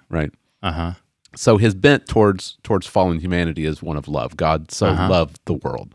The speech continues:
Speaker 2: Right.
Speaker 1: Right. Um, but at the same time, he hates the wicked.
Speaker 2: Right.
Speaker 1: So how, how do we, how do we balance these? How do we understand that he, he loves the world, but he hates sinners?
Speaker 2: Mm-hmm.
Speaker 1: He hates the wicked.
Speaker 2: Yeah.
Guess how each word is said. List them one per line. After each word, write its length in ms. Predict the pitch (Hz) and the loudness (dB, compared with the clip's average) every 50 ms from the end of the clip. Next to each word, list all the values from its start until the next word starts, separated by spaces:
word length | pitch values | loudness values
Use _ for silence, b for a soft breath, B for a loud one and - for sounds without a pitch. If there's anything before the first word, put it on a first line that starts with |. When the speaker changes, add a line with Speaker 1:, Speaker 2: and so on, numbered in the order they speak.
| _ _ | _ _
Speaker 2:
Right. 260 | - 90 85 85 87 - _ | -4 -2 0 0 -2 -4 _
Speaker 1:
Right. 200 | 80 78 65 - B B B B B B B B B B B B B B _ - | -8 -8 -8 -8 B B B B B B B B B B B B B B _ 4
Um, 400 | 107 101 95 92 95 98 95 - _ _ | 6 6 6 6 4 2 -2 -8 _ _
but 140 | 127 117 | 6 6
at 80 | 113 117 | 6 6
the 80 | - 110 | 2 2
same 180 | - 131 113 | 2 2 2
time, 200 | 101 120 107 98 | 4 2 2 2
he 100 | 95 98 | 2 0
hates 420 | 82 - - 107 117 - - - - | 0 0 0 0 -2 -2 -6 -4 2
the 100 | 107 98 | 2 4
wicked. 440 | 95 117 127 - - 62 - - _ _ _ _ | 4 4 2 2 0 -4 -6 -8 _ _ _ _
Speaker 2:
Right. 300 | 92 92 92 87 87 - - _ | 0 2 2 2 2 -2 -6 _
Speaker 1:
So 200 | _ - 143 123 | _ 4 4 4
how, 240 | 113 139 147 147 139 | 6 6 4 4 4
how 180 | 135 143 156 156 | 4 4 4 4
do 60 | 160 | 4
we, 380 | 143 139 123 120 117 113 - - | 4 2 2 0 0 -2 -4 -2
how 120 | 117 139 | 0 0
do 60 | 139 135 | 2 2
we 80 | 123 104 | 0 0
balance 540 | 85 92 87 87 87 85 85 80 - - | 2 2 2 2 2 0 -2 -4 -6 -8
these? 280 | - 76 62 62 73 - | -8 -6 -6 -6 -6 -4
How 120 | - 92 | -2 0
do 60 | 107 107 | 0 0
we 120 | 104 92 | 0 0
understand 540 | 92 87 82 80 - - 95 82 80 76 78 | 0 -2 -2 -4 -4 -4 -2 -2 -2 -4 -4
that 120 | 73 - | -6 -8
he, 260 | 85 - 85 82 80 - - | -8 -6 -6 -6 -6 -8 -10
he 220 | _ - - 101 87 | _ -8 -6 -4 -4
loves 480 | 82 87 92 101 117 127 127 117 - | -2 2 4 4 4 4 4 0 -2
the 100 | - 101 | 0 0
world, 320 | 87 80 82 78 76 76 73 | 2 2 2 0 0 -2 -4
but 140 | 85 78 65 | -6 -6 -6
he 140 | 82 78 | -6 -10
hates 580 | 76 - - 92 85 - - - - - - - _ _ _ _ _ _ _ _ _ _ | -10 -8 -6 -6 -6 -6 -8 -10 -10 -10 -10 -12 _ _ _ _ _ _ _ _ _ _
sinners? 640 | _ - - 92 76 65 - - - - - - - | _ -6 -4 -4 -4 -4 -8 -12 -12 -12 -12 -6 -6
Speaker 2:
Mm-hmm. 300 | - 90 92 95 92 98 | -4 -2 -2 -2 -2 -2
Speaker 1:
He 40 | 82 | -2
hates 280 | 78 95 85 - - - | -4 -4 -6 -6 -8 -10
the 100 | - 71 | -10 -8
wicked. 400 | 69 69 67 - - 50 - - _ _ _ _ _ _ _ _ _ | -8 -8 -8 -10 -14 -16 -16 -20 _ _ _ _ _ _ _ _ _
Speaker 2:
Yeah. 240 | 104 92 90 87 | -4 -2 -2 -2